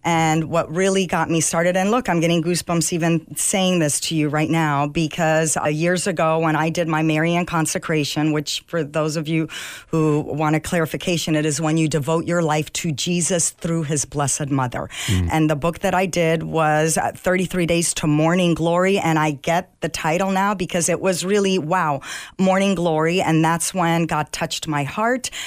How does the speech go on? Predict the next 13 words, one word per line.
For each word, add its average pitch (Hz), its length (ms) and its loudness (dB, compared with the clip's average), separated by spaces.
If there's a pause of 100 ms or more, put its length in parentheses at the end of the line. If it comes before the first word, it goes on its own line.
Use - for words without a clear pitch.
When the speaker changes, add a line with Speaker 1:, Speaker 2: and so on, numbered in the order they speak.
(180)
Speaker 1:
and 165 400 0
through 185 280 0
a 165 80 2
series 226 800 0
of 175 200 0
touching 202 460 -2
my 165 160 2
heart 180 360 0
in 175 160 2
very 175 300 2
many 175 300 2
different 160 420 -4
ways, 196 400 2